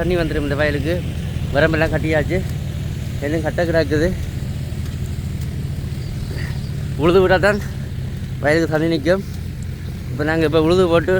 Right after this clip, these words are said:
பின்னேரம் போய் நெல் ஊற போட்டுருவோம். வயலு இங்க நெல் போடுற ஊற போட்டு அது பிறகு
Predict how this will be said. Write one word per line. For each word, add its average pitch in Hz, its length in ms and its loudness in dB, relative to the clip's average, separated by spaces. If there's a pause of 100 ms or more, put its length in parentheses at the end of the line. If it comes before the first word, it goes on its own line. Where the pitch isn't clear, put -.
(140)
பின்னேரம் 170 360 4
போய் 196 160 2 (680)
நெல் 180 240 6
ஊற 185 80 6 (140)
போட்டுருவோம். 151 340 2
வயலு 147 240 2 (1160)
இங்க 156 240 0
நெல் 165 160 2 (1040)
போடுற 156 180 2 (160)
ஊற 175 220 4
போட்டு 160 280 2 (2000)
அது 151 160 4
பிறகு 165 180 2